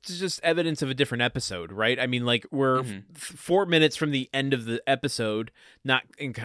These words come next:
Speaker 1: you know, including the, the credits and, and
Speaker 2: And the bloops.
Speaker 1: and the logos.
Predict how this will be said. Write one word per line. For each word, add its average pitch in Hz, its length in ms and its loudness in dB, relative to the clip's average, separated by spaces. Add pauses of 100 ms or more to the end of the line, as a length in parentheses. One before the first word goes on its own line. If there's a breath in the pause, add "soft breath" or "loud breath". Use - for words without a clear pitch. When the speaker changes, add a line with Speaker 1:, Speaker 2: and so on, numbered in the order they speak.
(240)
Speaker 1:
you 123 160 -6
know, 104 160 -6 (260)
including 151 600 6
the, 110 360 4
the 120 120 0
credits 127 480 0
and, 104 260 -8
and 98 420 -10 (120)
Speaker 2:
And 127 180 -8
the 113 60 -12
bloops. 127 220 -2
Speaker 1:
and 135 100 0
the 120 80 0
logos. 113 540 2